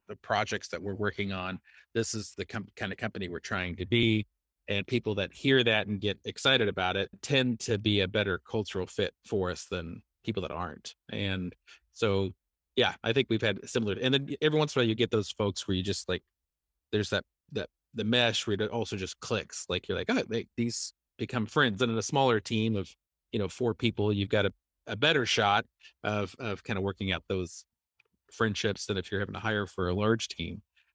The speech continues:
But certainly having everyone be able to buy into your purpose of what you're trying to do with your band program is,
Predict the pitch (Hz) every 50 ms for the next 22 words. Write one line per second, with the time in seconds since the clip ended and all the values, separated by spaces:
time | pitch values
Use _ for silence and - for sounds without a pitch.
0 | _ - 123 - - 160 147 139 131 120 110 101 120 113 117 113 104 107 110 110
1 | 110 104 107 104 101 101 92 107 104 101 101 101 98 92 - - 90 - 101 98
2 | 101 98 95 98 98 98 98 95 90 - - 104 92 92 - - _ - 120 104
3 | 95 95 90 _ - - 110 104 87 - 87 87 - - - 92 90 98 101 -
4 | - 101 - - 101 92 90 98 82 90 90 85 - 85 78 - 95 92 95 95
5 | - - - 87 - - 85 82 - 92 90 - - - -